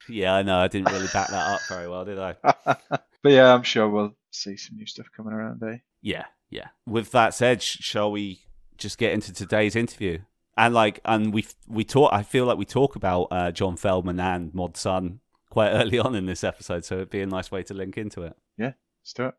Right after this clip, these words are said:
Speaker 1: Yeah, so today we had Cyrus of New Found Glory, which was very exciting for us, 'cause I think it's safe to say that we're both pretty big fans of New Found Glory, going back many, many years.
Speaker 2: I would, s-, yeah, very, very <laughs> safe to say.
Speaker 1: <laughs> Yeah.
Speaker 2: I think, I think we've,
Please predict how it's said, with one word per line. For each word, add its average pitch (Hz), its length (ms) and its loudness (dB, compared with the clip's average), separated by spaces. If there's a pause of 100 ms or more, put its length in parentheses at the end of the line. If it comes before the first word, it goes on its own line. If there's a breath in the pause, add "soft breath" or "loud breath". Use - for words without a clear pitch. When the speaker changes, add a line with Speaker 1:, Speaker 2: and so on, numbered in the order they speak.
Speaker 1:
Yeah, 113 380 6
so 104 300 -2
today 120 580 2 (360)
we 110 220 -6
had 107 320 -4
Cyrus 135 500 2
of 92 100 -8
New 113 140 0
Found 110 220 0
Glory, 117 340 2 (140)
which - 260 -6
was 98 300 -8 (120)
very 107 200 0
exciting 104 300 -8
for 135 100 -6
us, 175 180 -2
'cause 104 220 -4
I 98 60 2
think 113 260 -4
it's - 180 -8
safe - 240 -4
to - 80 -16
say 117 220 0
that 107 80 -4
we're 95 100 -2
both 98 380 -2 (340 soft breath)
pretty 120 240 4
big 113 180 4
fans 120 280 2
of 104 80 -10
New 117 160 0
Found 117 180 0
Glory, 123 300 4 (120)
going 113 280 2
back 110 260 2
many, 107 220 0
many 107 220 0
years. 131 440 -4 (140)
Speaker 2:
I 120 60 8
would, 113 160 4
s-, - 200 -8
yeah, 120 260 2
very, 117 220 2 (340)
very 131 200 2
<laughs> - 0 -
safe 156 260 6
to - 60 -2
say. 170 480 4
Speaker 1:
<laughs> - 60 -8 (340)
Yeah. 131 220 2
Speaker 2:
I - 20 -4
think, 151 160 -8 (300)
I 139 60 6
think 156 140 4
we've, 139 160 4